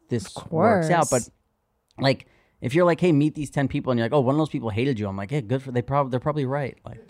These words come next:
Speaker 1: I don't know. You know what I mean? Like, yeah, of course, like, someone's gonna hate, like,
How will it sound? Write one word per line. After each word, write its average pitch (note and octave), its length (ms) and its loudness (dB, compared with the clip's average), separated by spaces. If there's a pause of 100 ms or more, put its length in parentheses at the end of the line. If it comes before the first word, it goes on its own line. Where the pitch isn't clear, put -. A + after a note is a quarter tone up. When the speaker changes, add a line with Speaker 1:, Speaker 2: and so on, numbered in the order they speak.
(360)
Speaker 1:
I A2+ 60 -2
don't A#2+ 260 2
know. G2+ 300 -6 (920)
You B2 140 2
know C3 60 4
what C3 80 4
I C#3 120 4
mean? D#3 320 4
Like, C3+ 240 0
yeah, F3 160 4
of B2 120 2
course, E3+ 360 2
like, B2+ 160 0
someone's B2 300 -2
gonna A2 220 -2
hate, G2 260 -4
like, A#2 160 -2